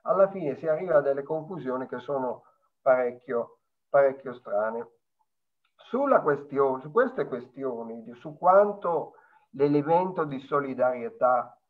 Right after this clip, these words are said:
e di ridistribuzione, eh,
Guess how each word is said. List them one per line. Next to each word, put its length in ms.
e 220
di 140
ridistribuzione, 1500
eh, 260